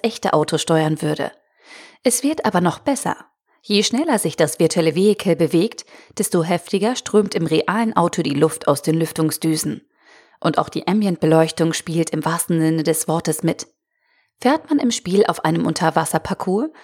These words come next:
färbt es sich blau. Fährt man durch die Wüste, ist es rot. Und schaltet die Ampel zu Rennbeginn auf Start, zeigt auch das Ambientlicht grün. Es war ein Überraschungserfolg. Sowohl die Bild-Zeitung als auch zahlreiche Auto- und Tech-Fachmagazine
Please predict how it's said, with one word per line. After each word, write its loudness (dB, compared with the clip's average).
färbt -2
es -6
sich -6
blau. 0
Fährt 2
man 2
durch 0
die -2
Wüste, -2
ist -2
es -2
rot. -2
Und 4
schaltet 0
die 2
Ampel 0
zu 0
Rennbeginn 4
auf 2
Start, -2
zeigt -4
auch -4
das -4
Ambientlicht -2
grün. 0
Es 2
war 0
ein 2
Überraschungserfolg. -2
Sowohl 2
die -2
Bild-Zeitung 0
als 0
auch -4
zahlreiche -2
Auto- 0
und 0
Tech-Fachmagazine 0